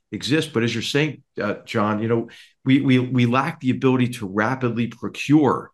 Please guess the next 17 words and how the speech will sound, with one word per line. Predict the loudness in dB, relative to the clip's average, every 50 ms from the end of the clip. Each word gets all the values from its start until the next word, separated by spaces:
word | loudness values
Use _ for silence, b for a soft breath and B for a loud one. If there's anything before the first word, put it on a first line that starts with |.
| _ _ -6
these | -4 -4 -4 -4
capabilities | -2 -2 -2 -2 -2 -4 -2 -2 0 0 0 -2 -2 -4 -4 -8
and | -10 -10 -10
field | -12 -14 _ 0 2 2 4 2 2 0
them | 0 -2 -2 -6 -12 _
in | -4 -4 -4 -2
units. | 0 0 0 2 2 0 -2 -4 -6 -6 -6 b b b b b b b b _ _ _
And | -4 -2 0
this | 0 0 0
is | 0 0
what | 0 2
we | 4 4
have | 2 2 0
to | -2 -2
get | -2 -2 -2 0
better | 2 2 4 4 4 2 2
at. | 0 -4 -8 -12